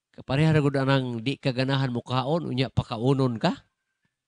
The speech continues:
No, wa-, way, way gana. Di ka ganahan mukaon, unya daghay mangagda nga, "Kaon ta," unya wa kay gana nga mukaon.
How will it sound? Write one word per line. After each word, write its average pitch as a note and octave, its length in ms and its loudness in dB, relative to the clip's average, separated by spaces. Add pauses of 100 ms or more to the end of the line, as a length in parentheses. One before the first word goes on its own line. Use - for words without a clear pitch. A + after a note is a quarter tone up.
(340)
No, - 160 -16
wa-, C3 240 -12
way, D3 240 -4
way C#3 240 4
gana. F3 480 2 (720)
Di - 160 -10
ka G3+ 80 -6
ganahan F#3+ 400 2
mukaon, F3 480 2
unya E3+ 240 -2
daghay E3+ 400 0
mangagda E3+ 480 0
nga, D#3+ 160 -2 (160)
"Kaon G3+ 320 -4
ta," F#3 320 -6
unya F3 160 -2
wa F3 160 -6
kay E3+ 160 -2
gana E3 560 -2
nga C#3 140 -4 (580)
mukaon. A2+ 640 -4